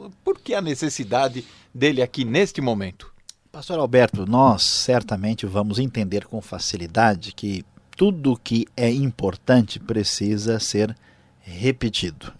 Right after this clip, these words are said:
Speaker 2: Então, a grande verdade é que repetir é preciso. E, diante de tal realidade, nós vamos descobrir que vários textos da Bíblia se repetem.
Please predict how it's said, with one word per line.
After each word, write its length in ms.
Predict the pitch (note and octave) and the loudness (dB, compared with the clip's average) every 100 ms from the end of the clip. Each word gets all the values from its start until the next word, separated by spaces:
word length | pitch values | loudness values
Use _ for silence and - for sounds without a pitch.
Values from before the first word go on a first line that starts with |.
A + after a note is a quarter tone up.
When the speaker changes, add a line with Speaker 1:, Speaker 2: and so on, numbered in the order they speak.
| - | -20
Speaker 2:
Então, 240 | - A#2 A2 | 0 4 4
a 60 | |
grande 300 | F#2 G#2 A2 | 2 -4 -2
verdade 460 | G#2+ A#2 G2+ G#2+ C3 | 0 0 2 2 0
é 40 | |
que 140 | B2+ B2 | -4 -4
repetir 680 | A#2 B2 C3 - - A#2+ - | -4 -4 -6 -6 -6 -6 -4
é 80 | A#2+ | -8
preciso. 720 | B3 - - E2+ D#3 - - _ - - - - - - - - | -8 -6 -6 -8 -12 -14 -16 _ -20 -20 -20 -20 -20 -20 -20 -8
E, 460 | D#3 F3 E3 D#3 B2 | 0 4 6 4 2
diante 480 | B2 F3+ A#3 B3+ C3+ | 2 6 6 6 0
de 140 | A#2 | -2
tal 260 | - G#2+ G2+ | 0 2 2
realidade, 840 | F#2+ F2 E2+ A2 C3+ G#2 E2+ - G2+ | 0 -4 -2 4 6 4 0 -10 -6
nós 280 | A#2+ B2+ | 0 0
vamos 200 | B2 C3 | 0 -2
descobrir 600 | B2 C3+ - A#2 G2+ C#3 | -4 -6 -4 -2 2 2
que 160 | C3+ C3+ | 2 -4
vários 880 | A2 A2+ C#3 D3 F3+ F3+ E3 A#2+ - | -4 -4 2 4 4 2 0 -6 -8
textos 680 | - G#2 G2+ - - F2+ | -2 0 0 -2 -8 -10
da 160 | F2+ F2+ | -8 -8
Bíblia 480 | E2+ A2 B2+ F#2 F2 | -2 2 2 2 -4
se 180 | - B2+ | -4 -2
repetem. 600 | D3 - C#3 C#3 - | -4 0 2 2 0